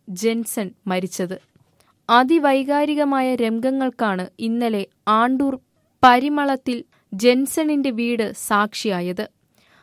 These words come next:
വരുന്ന ഇരുപത്തിനാലാം തീയതി ചെറിയ തോതിലാണെങ്കിലും ഒരു വിവാഹ പന്തൽ ഒരുങ്ങേണ്ട മുറ്റം. അവിടെ കളിച്ചു വളർന്ന അപ്പുവിന്റെ ശരീരം ചേതനയറ്റ നിലയിൽ. അവന്റെ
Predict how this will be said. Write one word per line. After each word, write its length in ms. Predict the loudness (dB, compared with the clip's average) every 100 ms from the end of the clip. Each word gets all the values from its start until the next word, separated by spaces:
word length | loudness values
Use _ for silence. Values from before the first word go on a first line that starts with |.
| _
വരുന്ന 520 | 4 4 4 0 -2 -4
ഇരുപത്തിനാലാം 880 | -4 -2 -2 -2 -2 -2 0 0 -2
തീയതി 500 | -2 -2 -4 -4 -12 _ _
ചെറിയ 440 | -2 0 2 2 0 2
തോതിലാണെങ്കിലും 880 | 0 2 -2 -2 -2 -2 -4 -6 -10 _ _
ഒരു 180 | 4 4
വിവാഹ 540 | 4 0 0 0 0 0
പന്തൽ 460 | -2 -2 -2 -4 -4 0
ഒരുങ്ങേണ്ട 520 | 0 0 -2 -4 -4
മുറ്റം. 460 | -6 -8 -8 -8 -10 _ _ _ _ _ _ -2
അവിടെ 460 | 0 2 0 -2 -4 _ _ 0
കളിച്ചു 400 | 2 4 0 -2
വളർന്ന 420 | 0 2 0 -2 -2 -4
അപ്പുവിന്റെ 460 | -6 -4 -2 -2
ശരീരം 500 | 0 -2 -2 -2 -4 -8 _ _ _
ചേതനയറ്റ 680 | -2 2 4 2 0 -2 -2
നിലയിൽ. 440 | -4 -2 -4 -6 -10 _ _ _ _ _ _
അവന്റെ 420 | 0 2 2 0